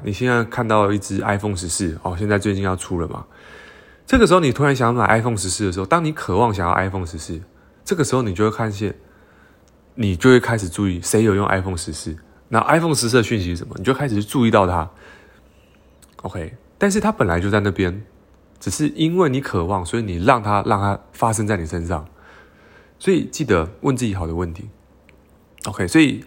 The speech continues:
摆脱低潮，不要去问为什么我那么衰，你只会吸引跟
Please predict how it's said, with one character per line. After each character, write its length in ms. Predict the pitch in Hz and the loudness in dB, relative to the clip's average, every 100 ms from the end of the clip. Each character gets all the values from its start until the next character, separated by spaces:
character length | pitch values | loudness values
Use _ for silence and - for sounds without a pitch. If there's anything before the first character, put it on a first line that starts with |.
| - | -2
摆 140 | - 104 | 2 4
脱 120 | 147 | 4
低 160 | 139 135 | 4 4
潮， 320 | 107 85 - - - - - | 2 0 -4 -18 -20 -20 0
不 100 | 117 | 4
要 140 | 117 | 4
去 120 | 110 | 2
问 200 | 113 110 - | 2 2 2
为 100 | 143 | 0
什 120 | 113 | 0
么 100 | 98 | -2
我 60 | 90 | -2
那 80 | 104 | -2
么 120 | 92 | -2
衰， 320 | - 82 85 - | -4 -6 -8 -8
你 100 | 117 | -4
只 140 | 117 98 | -2 -2
会 220 | 110 110 - - | -2 -2 -8 -8
吸 440 | - - 147 156 | -2 -2 0 0
引 200 | 120 82 | -2 -2
跟 320 | 90 104 107 | 0 0 -2